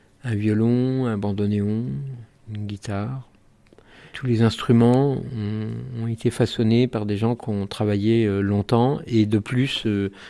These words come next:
euh, chaque instrument a sa propre histoire. C'est-à-dire que le,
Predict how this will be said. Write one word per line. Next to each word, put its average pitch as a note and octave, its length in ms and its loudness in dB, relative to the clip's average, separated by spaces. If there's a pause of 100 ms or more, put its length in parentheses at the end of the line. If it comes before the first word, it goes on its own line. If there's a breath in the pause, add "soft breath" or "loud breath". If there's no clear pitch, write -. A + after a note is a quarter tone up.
(160 loud breath)
euh, B2+ 160 -10
chaque B2+ 300 -2
instrument C3+ 320 0
a B2+ 60 2
sa A#2+ 120 -4
propre - 340 -4
histoire. A#2+ 520 -8 (180)
C'est-à-dire A#2 300 -14
que - 80 -10
le, G#2+ 340 -6